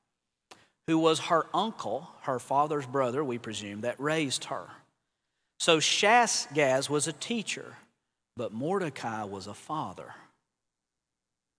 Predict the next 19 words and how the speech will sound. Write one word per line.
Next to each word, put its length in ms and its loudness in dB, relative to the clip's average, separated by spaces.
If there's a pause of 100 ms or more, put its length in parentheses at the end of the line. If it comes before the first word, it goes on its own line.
(2500)
Shashgaz 920 0
was 200 -2
a 40 -6
teacher, 640 -6 (560)
Mordecai 720 -2
was 240 -8
a 60 -12
father. 540 -6 (1000)
So 200 -4
teachers 760 2 (340)
give 220 2
you 160 -2
skill, 640 -4 (880)
but 160 -12
fathers 680 -2
watch 300 -6
for 140 -10
your 180 -6
soul. 500 -6